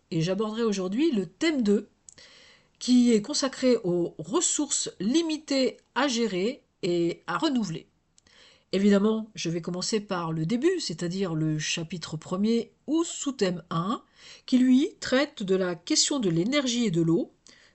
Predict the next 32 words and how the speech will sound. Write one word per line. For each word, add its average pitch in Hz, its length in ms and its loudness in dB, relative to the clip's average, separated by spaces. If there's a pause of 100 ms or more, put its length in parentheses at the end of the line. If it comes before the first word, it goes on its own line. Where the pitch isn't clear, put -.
comme 220 220 6
ressources 262 480 0
à 185 60 0
ménager 233 720 0
et 196 120 0
à 190 60 -2
mieux 220 220 -2
utiliser. 180 480 -4 (1400)
Alors, 247 320 6
je 226 100 2
vais, 233 420 8
euh, 202 140 4
faire, 226 300 0
euh, 202 240 2 (260)
la 202 180 4
lecture 240 440 0
de 196 100 0
cette 208 380 -2
fiche - 320 0
repère, 208 680 -2 (520)
euh, 170 320 -2
qui 196 240 -2
vous 190 180 0
amène 196 320 2
à, 165 460 -4 (100)
à 185 100 2
l'essentiel 208 460 2
de 196 80 -2
la 180 380 -4
leçon, 185 580 -2 (960)
en 226 100 2
commençant 247 640 2